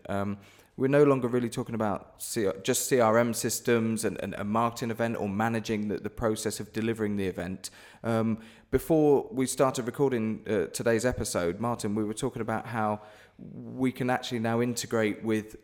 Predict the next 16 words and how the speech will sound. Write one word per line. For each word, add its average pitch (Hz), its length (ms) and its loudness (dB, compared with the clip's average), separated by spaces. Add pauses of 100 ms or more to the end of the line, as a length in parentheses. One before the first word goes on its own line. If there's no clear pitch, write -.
(160)
many 120 340 0
other 110 180 0
social 143 360 2
media 101 220 2
platforms 92 560 -6
and, 90 240 -6
and, 95 160 -8
and 101 220 -6
pull 120 160 -4
information 107 480 -4
from 104 180 -6
a - 20 -2
number 120 260 0
of 92 80 0
different 92 300 -4
sources. 85 520 -4